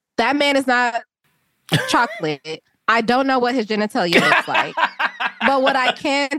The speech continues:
Speaker 1: tell you from the looks of it, it doesn't look like he has the coin for Gizelle. And that's no shade to him. He's a young man, though. He's a young, his money isn't long enough for what I think Gizelle is kind of requiring now. Gizelle has just gotten to the point in her life where she's like, "Look, I'm just trying to have some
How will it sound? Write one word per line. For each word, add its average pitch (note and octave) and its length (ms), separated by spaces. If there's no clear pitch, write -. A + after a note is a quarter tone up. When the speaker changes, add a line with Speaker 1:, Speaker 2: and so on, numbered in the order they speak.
Speaker 1:
tell C#4+ 160
you B3+ 160
from B3 220
the A#3+ 120
looks B3 280
of B3+ 160
it, A#3 80
it A3+ 100
doesn't A#3 300
look A3+ 160
like F#3+ 120
he A3+ 80
has G3+ 200
the G3 100
coin G#3 380
for F#3+ 100
Gizelle. G#3+ 480
And F#3+ 200
that's A#3 280
no B3 120
shade G#3 280
to A#3 100
him. G4 160
He's E4 180
a D#4 80
young A#3 340
man, B3+ 360
though. B2 320
He's E4+ 160
a F#4 80
young, D4+ 180
his D#4 140
money D4 340
isn't C4+ 280
long B3 200
enough G#3+ 320
for G3+ 300
what G3 180
I G3 120
think G3+ 240
Gizelle F#3+ 520
is F3+ 340
kind A3 140
of G3+ 40
requiring G#3 480
now. G#3 280
Gizelle G3 280
has A3 100
just F#3+ 120
gotten F#3+ 160
to G3 100
the F#3 80
point G3 200
in G3 40
her F#3 120
life F3 200
where F3 80
she's F#3 180
like, E3 180
"Look, E3+ 320
I'm G#3 120
just G#3 100
trying F#3+ 140
to F#3 60
have E3+ 140
some E3 220